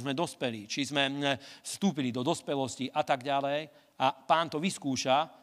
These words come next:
ale toho sa netreba báť. Tuto je jednoznačne napísané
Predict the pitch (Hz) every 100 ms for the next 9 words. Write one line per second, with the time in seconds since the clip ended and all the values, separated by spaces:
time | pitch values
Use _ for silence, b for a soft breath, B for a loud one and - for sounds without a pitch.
0 | _ - 123 - - 151 156 156 143 156
1 | 135 120 131 117 95 - _ _ _ _
2 | _ 156 160 139 147 185 151 - 143 -
3 | 127 127 123 - 123 123 143